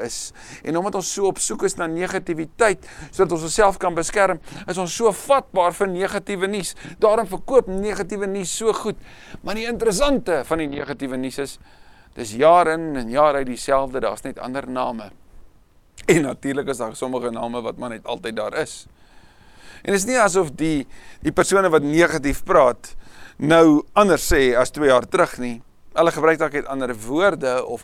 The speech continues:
ander temas, dis maar dieselfde boodskap. "Daar's niks niets nie," sê die prediker. "Die oog kry nie klaar gekyk nie, en die oor nie klaar gehoor nie," en dit sê ook iets van die, die massa media waaraan ons self, ons self oorgee.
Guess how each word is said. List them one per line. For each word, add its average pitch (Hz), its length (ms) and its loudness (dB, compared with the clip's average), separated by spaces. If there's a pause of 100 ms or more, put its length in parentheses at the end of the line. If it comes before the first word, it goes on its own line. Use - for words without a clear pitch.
ander 123 220 -6 (100)
temas, 180 560 -2 (460)
dis - 100 -20
maar 170 160 -4
dieselfde 131 320 2
boodskap. 120 540 -4 (880)
"Daar's 127 200 -10
niks 170 260 -10
niets 175 280 -10
nie," 98 160 -18 (220)
sê 123 160 -4
die 107 100 -4
prediker. 110 520 -4 (840)
"Die 127 120 4
oog 151 280 0
kry 165 160 0
nie 202 100 -6
klaar 180 260 2
gekyk 120 380 -4
nie, 110 100 -8
en 117 60 -8
die - 80 -10
oor 190 200 0 (420)
nie - 80 -8
klaar 180 300 4
gehoor 165 380 0
nie," 165 140 -4
en 160 60 -4
dit 160 120 -6
sê 196 200 -4
ook 185 220 -6
iets 196 280 -6
van 170 200 -4
die, 151 160 -6 (420)
die 165 120 0
massa 175 420 2
media 175 580 0
waaraan 160 240 0
ons 165 160 -4
self, - 320 4
ons 151 140 -6
self 165 300 -2
oorgee. 190 600 -2